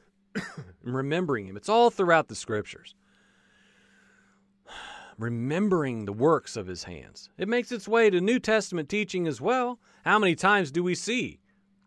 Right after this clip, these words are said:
reflecting back to Psalms and, and other verses, uh, that are declaring,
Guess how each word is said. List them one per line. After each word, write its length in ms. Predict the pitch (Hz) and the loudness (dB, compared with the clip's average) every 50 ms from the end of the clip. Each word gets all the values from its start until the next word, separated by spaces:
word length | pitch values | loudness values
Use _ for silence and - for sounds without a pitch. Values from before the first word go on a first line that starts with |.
| _ _ _ _ _ _ _ _ _ _ _ - | _ _ _ _ _ _ _ _ _ _ _ 2
reflecting 560 | 131 151 - - 180 185 180 - 175 165 151 | 2 2 4 4 2 2 2 2 -2 0 2
back 220 | 147 160 160 156 | 2 2 2 0
to 80 | - 156 | -4 -6
Psalms 520 | - - 196 202 202 160 117 90 87 95 | -4 -2 0 0 2 0 -2 -4 -6 -8
and, 160 | 104 104 101 - _ _ _ _ _ | -8 -8 -10 -12 _ _ _ _ _
and 120 | - 143 | -4 0
other 220 | 170 180 180 175 151 | 0 2 4 4 2
verses, 640 | 123 131 147 - - - 131 127 117 120 131 120 - - 117 | 4 6 4 4 4 2 -2 -4 -2 -4 -4 -6 -6 -6 -4
uh, 120 | 127 123 | -4 -2
that 180 | 113 120 139 143 | 2 2 4 4
are 120 | 139 131 | 4 2
declaring, 540 | 123 113 120 - - 185 202 196 165 139 107 | 0 -2 -6 -2 0 2 2 2 2 0 -4